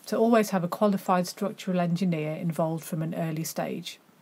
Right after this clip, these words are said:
Gas concentrations within covered slurry and digestate stores can reach lethal levels,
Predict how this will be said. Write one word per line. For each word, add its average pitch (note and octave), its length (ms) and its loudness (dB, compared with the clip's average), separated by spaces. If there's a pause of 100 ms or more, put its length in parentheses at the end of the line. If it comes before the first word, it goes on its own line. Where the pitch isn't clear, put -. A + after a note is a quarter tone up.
(760)
Gas G#3 200 2
concentrations F#3 920 2
within F3+ 280 2
covered F#3+ 300 0
slurry F3+ 380 0
and F3 120 0
digestate E3+ 640 -2
stores D#3 340 -6
can F3 220 -2
reach E3+ 260 -4
lethal F3 280 0
levels, F#3+ 540 2